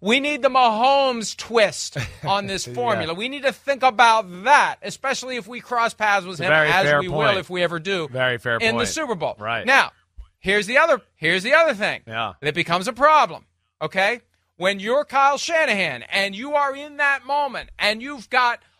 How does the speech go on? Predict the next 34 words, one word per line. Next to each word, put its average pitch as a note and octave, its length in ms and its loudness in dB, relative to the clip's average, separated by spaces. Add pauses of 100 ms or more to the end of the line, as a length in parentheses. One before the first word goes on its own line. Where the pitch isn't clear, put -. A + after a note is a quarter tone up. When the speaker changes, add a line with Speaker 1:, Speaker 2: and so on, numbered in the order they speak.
Speaker 1:
a G3 140 -6
stew - 480 -8 (140)
of D4+ 100 -8
factors A3+ 680 -2
that F#3 160 -8
is F3+ 160 -10 (280)
influencing B3+ 960 -4
whether C#4 300 2
you're C#4 140 -6
gonna A#3 240 -2
go F#3+ 440 2
along C#4+ 540 0 (600)
with G3+ 240 0
what A#3 320 2
this A#3+ 220 -4
subgroup B3 840 0 (580)
of F#3+ 460 0 (840)
team A#3 280 0
employees A3+ 720 0
who F#3 80 -6
have D#3+ 160 4
a C#3+ 120 -8
ton A3+ 380 0
of D4 100 2
influence A#3+ 520 -4
'cause F3 160 -10
they're D3 140 -10
smarter G3 540 0
than C#4+ 100 -8
everybody C4 380 -2
else, G3 200 4
just A#3 200 -6
ask G#3 300 2
them, E3+ 220 -10